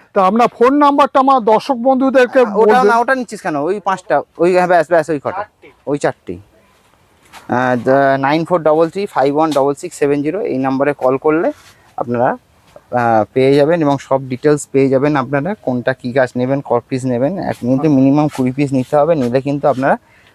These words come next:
Speaker 2: একশো টাকা রেটে পাবেন।
Speaker 1: আচ্ছা।
Speaker 2: কুড়ি পিসের কম নিলে কিন্তু আপনাদের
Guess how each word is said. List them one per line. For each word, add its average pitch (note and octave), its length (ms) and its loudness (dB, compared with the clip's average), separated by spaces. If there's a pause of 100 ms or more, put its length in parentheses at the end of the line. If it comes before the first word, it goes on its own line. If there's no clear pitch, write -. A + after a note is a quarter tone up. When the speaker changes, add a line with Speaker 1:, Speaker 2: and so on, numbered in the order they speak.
Speaker 2:
একশো A2+ 240 -4
টাকা C3 200 0
রেটে C3+ 240 0
পাবেন। F3 280 -6
Speaker 1:
আচ্ছা। C3 480 -12
Speaker 2:
কুড়ি C3+ 200 2
পিসের D3+ 200 2
কম D#3 240 2
নিলে E3+ 300 0
কিন্তু F3+ 300 0
আপনাদের D#3+ 440 2